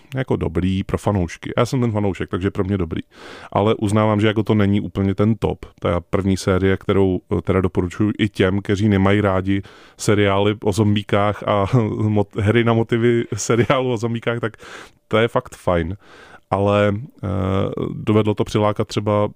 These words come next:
jak-, mě jakožto člověka, který opravdu jako nemá rád filmy o zombíkách, nemá rád tu tématiku zombíckou,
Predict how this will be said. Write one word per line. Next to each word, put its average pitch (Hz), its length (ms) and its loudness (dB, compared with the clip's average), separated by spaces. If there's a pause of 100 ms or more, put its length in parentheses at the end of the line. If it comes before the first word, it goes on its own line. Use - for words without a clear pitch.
(120)
jak-, 107 140 -8
mě 107 220 2
jakožto - 440 -4
člověka, 104 420 0
který 110 180 0
opravdu 110 400 0
jako 104 180 0
nemá 107 440 2
rád 110 260 -4
filmy 110 400 2
o 107 100 2
zombíkách, 101 520 0
nemá 104 200 0
rád 101 160 0
tu 113 80 -2
tématiku 110 600 0
zombíckou, 104 600 0